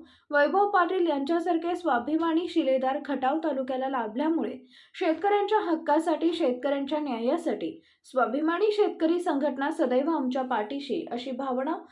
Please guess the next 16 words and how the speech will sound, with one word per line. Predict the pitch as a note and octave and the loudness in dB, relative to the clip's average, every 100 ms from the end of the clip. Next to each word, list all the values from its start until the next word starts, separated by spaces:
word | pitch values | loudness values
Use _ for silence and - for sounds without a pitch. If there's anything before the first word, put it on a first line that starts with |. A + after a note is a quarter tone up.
| - - - | -20 -20 -2
खटाव | F4+ D#4+ E4+ | 0 4 2
तालुक्यातील | A4+ A4 F4+ F4+ F4 F4 F4+ | 4 4 4 4 2 2 2
सर्वसामान्य | F4 D4 D#4+ F4 D#4 D4 D4 | 2 2 2 2 0 0 -2
शेतकऱ्यांमधून | D#4 C4+ A#3 C#4 C#4+ C#4+ C4 B3 C#4 | 0 -2 -2 -2 0 2 2 0 -2
तयार | A#3+ A3 A#3 | -2 -2 -4
झालेली | B3 B3+ G#3+ G3 G3+ | -4 -4 -6 -6 -6
आहे | G#3 A#3 G#3 - _ _ - | -6 -6 -6 -8 _ _ -8
व | A#3 | -4
स्वाभिमानी | B3 - C4 A3+ D4 D#4+ E4 G#4 | -4 0 0 2 4 4 2 0
शेतकरी | G4+ D#4+ E4 D#4 | 0 -2 2 4
संघटना | D#4+ D4+ C4 C4 C4+ D#4 | 4 2 -2 -2 -2 -2
खटाव | D#4+ C4 B3 D4+ | 0 0 2 2
तालुक्यामध्ये | D#4 A#3+ B3 D#4+ F4 D4+ C4+ | 0 0 0 0 0 -2 -4
शेतकऱ्यांचे | D4+ C4 B3 C4 C4+ B3+ | -2 -2 -2 -4 -4 -2
प्रश्न | D4+ C4+ B3 - F#4 | -2 -2 -4 -2 -2
सोडवण्यासाठी | F#4+ B3+ A#3+ A#3 B3 C4 A3+ G#3+ | 0 0 0 0 -2 -2 0 0